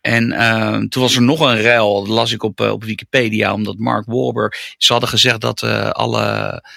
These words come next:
de, de cast het allemaal gratis deed. En uiteindelijk bleek Mark Wahlberg toch anderhalf miljoen dollar te krijgen. Terwijl die vrouwelijke,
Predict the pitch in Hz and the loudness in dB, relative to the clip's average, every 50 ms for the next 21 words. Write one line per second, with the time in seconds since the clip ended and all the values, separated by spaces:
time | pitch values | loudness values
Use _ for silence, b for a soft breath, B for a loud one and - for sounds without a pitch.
0 | B B B B B _ - - 113 117 113 113 113 113 110 - - 160 151 147 | B B B B B _ -12 -4 0 2 2 2 2 -2 -4 -2 0 2 2 4
1 | 131 - - 120 - - - 151 139 131 107 - - 110 120 - - - 143 127 | 4 2 0 0 -2 -2 0 0 2 2 0 0 0 0 0 0 0 -4 -6 -4
2 | 120 131 127 135 151 175 185 135 117 123 120 110 - - - 117 120 117 107 104 | -2 0 0 0 0 -2 -2 -4 -4 -4 -4 -4 -2 -2 -2 -2 -2 -2 -4 -4
3 | 110 107 110 107 110 110 107 107 98 107 107 110 113 107 117 110 101 - _ - | -2 -2 -2 -2 -2 -4 -4 -4 -6 -6 -6 -6 -6 -4 -4 -6 -6 -6 _ -8
4 | 139 131 - - 113 107 104 101 98 101 104 104 101 104 101 101 101 104 95 104 | -8 -6 -4 -4 -4 -2 -2 -4 -4 -6 -6 -6 -6 -4 -4 -4 -4 -4 -4 -2
5 | 98 98 98 - - - - 90 71 71 - - B B B B B B - - | -2 -2 -4 -6 -8 -10 -6 -4 -4 -4 -4 -8 B B B B B B -8 -4
6 | 110 107 107 104 104 104 101 95 - - 110 120 127 143 147 139 127 117 107 - | -2 0 0 0 0 -2 -4 -4 -4 -2 0 2 2 2 2 2 0 0 -2 -2
7 | 110 101 - | -4 -6 -6